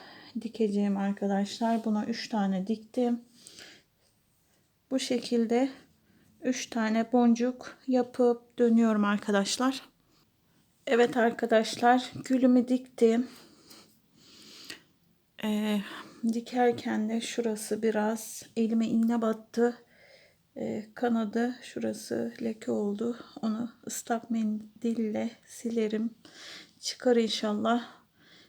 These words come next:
Küçük bir kazalar olabiliyor arkadaşlar. Dikkat edin, elinize iğneyi batırmayın.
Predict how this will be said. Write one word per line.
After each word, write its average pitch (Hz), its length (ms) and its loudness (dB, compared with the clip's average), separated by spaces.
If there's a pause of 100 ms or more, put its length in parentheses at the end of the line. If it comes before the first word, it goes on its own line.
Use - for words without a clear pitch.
(120)
Küçük - 300 -12
bir - 60 -16
kazalar 214 540 0
olabiliyor 220 560 0
arkadaşlar. 208 800 -2
Dikkat 233 380 -2
edin, 220 300 -2
elinize 214 560 0
iğneyi 214 460 2
batırmayın. 220 800 -2